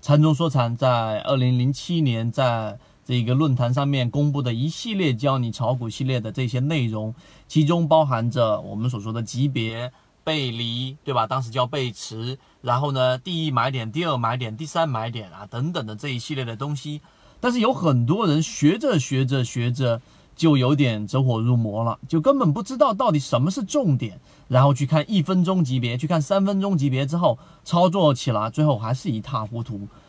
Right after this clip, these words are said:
那么我们今天就拿其中的一个点来告诉给大家。其近期啊，我们先说一说摩恩电器。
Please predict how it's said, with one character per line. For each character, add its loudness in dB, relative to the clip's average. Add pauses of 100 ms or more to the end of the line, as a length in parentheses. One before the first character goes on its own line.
(120)
那 4
么 4
我 2
们 2
今 2
天 2
就 0
拿 2
其 -2
中 0
的 2
一 2
个 0
点 -2 (300)
来 2
告 6
诉 -4
给 -6
大 -4
家。 -8 (220)
其 4
近 4
期 -2 (120)
啊， 0
我 -2
们 -2
先 -8
说 -6
一 -6
说 -6
摩 -4
恩 -2
电 -4
器。 -14